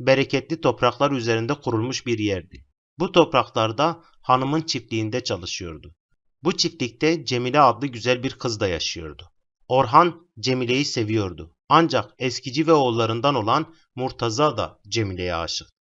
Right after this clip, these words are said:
Orhan'ın Cemile'yi sevdiğini öğrenen hanım Orhan'ı çiftliğinden kovdu. Orhan avare yıllar geçirmeye başladı. Aç kaldı. Ekmek kavgası veriyordu.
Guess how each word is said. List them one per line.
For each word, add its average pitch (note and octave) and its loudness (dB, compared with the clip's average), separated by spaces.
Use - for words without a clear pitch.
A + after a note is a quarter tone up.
Orhan'ın C3+ 2
Cemile'yi D#3 2
sevdiğini D3 -2
öğrenen C3+ 0
hanım C#3 -2
Orhan'ı C3+ 0
çiftliğinden A2+ -4
kovdu. E2 -8
Orhan C3+ 0
avare A2+ 6
yıllar A2 0
geçirmeye F#2+ -8
başladı. E2 -12
Aç - 0
kaldı. F#2 -6
Ekmek D#3 -2
kavgası A2 0
veriyordu. E2+ -8